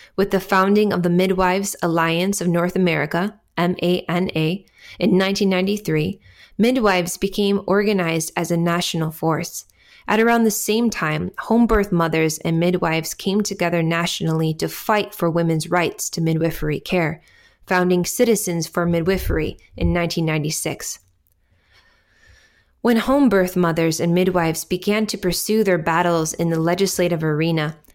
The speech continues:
they engaged in what veteran civil rights organizer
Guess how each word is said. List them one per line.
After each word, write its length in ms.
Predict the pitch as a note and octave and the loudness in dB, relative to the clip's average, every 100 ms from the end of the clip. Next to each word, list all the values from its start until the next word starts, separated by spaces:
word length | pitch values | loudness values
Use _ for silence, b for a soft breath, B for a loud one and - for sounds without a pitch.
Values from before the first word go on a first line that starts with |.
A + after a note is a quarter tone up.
| _ | _
they 140 | F#3+ | 2
engaged 540 | G3 G3+ A3 C4 - B3+ | 2 4 2 0 -2 0
in 120 | A3+ | 2
what 180 | F3+ - | 2 0
veteran 440 | E3+ G3+ A#3+ B3 | -2 0 2 0
civil 320 | - F#3 G3 | -2 0 0
rights 300 | F3 E3+ E3+ - | 2 0 -2 -2
organizer 800 | F3 F3 E3 D#3 D#3 D#3 D#3+ D#3 | 0 2 0 -2 -2 -2 -4 -4